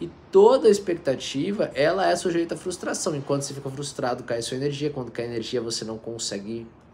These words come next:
se deslocar de onde você tá ou fazer o que você precisa fazer. Frustração. Você tá frustrado com seus pais. Você esperava mais dos seus pais, né? Você esperava mais do seu papai que foi embora.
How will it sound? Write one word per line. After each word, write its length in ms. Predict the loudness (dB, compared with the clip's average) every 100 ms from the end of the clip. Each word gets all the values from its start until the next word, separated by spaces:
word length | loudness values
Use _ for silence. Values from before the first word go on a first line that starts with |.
| -18
se 140 | -14
deslocar 580 | -12 -6 -4 -4 -2 -2
de 120 | -2
onde 160 | -4 -4
você 260 | -6 -6
tá 380 | -8 -6 -6 -8 -12 -20 -20 -20 -20 -20 -18 -4
ou 160 | -2
fazer 320 | 0 -2 -2
o 40 | -6
que 120 | -6
você 220 | -8 -8
precisa 420 | -8 -10 -10 -8
fazer. 440 | -10 -10 -10 -12 -12 -18 -20 -20 -20 -20 -20
Frustração. 840 | -20 -10 -8 -8 -10 -12 -12 -14
Você 100 | -10
tá 80 | -8
frustrado 480 | -6 -6 -2 0 0
com 60 | -4
seus 240 | -8 -8
pais. 500 | -6 -6 -4 -6 -12 -20 -20 -20 -20 -20 -20 -20 -20 -16
Você 120 | -12
esperava 440 | -8 -4 -2 -2
mais 280 | -4 -4 -4
dos 100 | -4
seus 160 | -8 -10
pais, 380 | -10 -8 -6 -6
né? 240 | -6 -8 -12 -20 -20 -20 -20 -20 -20 -20 -20 -20
Você 120 | -16 -12
esperava 460 | 0 2 2 0
mais 300 | 0 0 0
do 40 | 0
seu 120 | 0
papai 440 | 0 -2 0 -2
que 80 | -2
foi 140 | -4
embora. 400 | -4 -2 -4 -6